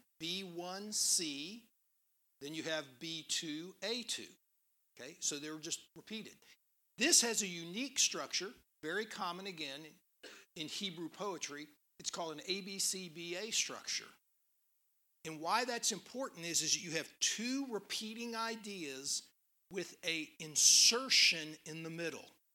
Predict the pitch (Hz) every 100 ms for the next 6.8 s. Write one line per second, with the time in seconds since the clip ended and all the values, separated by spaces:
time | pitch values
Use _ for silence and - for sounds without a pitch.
0 | _ _ _ 123 143 - - - 208 123
1 | - _ _ _ _ _ _ _ _ _
2 | _ _ _ _ _ _ _ _ _ -
3 | 180 185 175 - - 220 226 240 254 -
4 | - 254 202 135 - 107 - _ _ _
5 | _ _ _ - - - - - 254 220
6 | 170 156 - 151 143 156 165 127